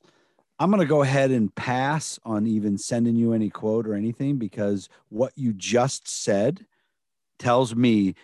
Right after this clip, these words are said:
that you're going to be a problem to deal with." And I just said, "Don't, don't call me again. Appreciate you." And, um, it's the dumbest thing I've ever heard.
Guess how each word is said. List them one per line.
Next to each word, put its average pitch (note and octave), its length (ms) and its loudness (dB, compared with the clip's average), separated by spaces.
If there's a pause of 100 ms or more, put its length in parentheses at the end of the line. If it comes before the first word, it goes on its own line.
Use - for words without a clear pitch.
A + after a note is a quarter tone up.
that G#2+ 120 -2
you're G#2+ 500 2
going G#2 300 0
to G2 120 -6
be G2 140 -2
a F#2 80 -2
problem D2+ 720 -8 (400)
to F#2+ 100 -8
deal E2+ 220 -4
with." B1 340 -14 (540)
And G2+ 340 -2
I G2+ 120 0
just G#2 180 -8
said, G2+ 100 -6
"Don't, A#2 240 -2
don't A#2+ 140 -4
call A2+ 220 -2
me G2+ 160 -2
again. D#2+ 340 -14 (380)
Appreciate F#2+ 480 -8
you." - 60 -20 (520)
And, G2+ 400 -4
um, F2+ 460 -6 (320)
it's - 460 -4 (680)
the A#2 220 0
dumbest A#2+ 800 0
thing F2 600 -4 (220)
I've D#2+ 240 -8
ever D#2+ 300 -6
heard. - 420 -20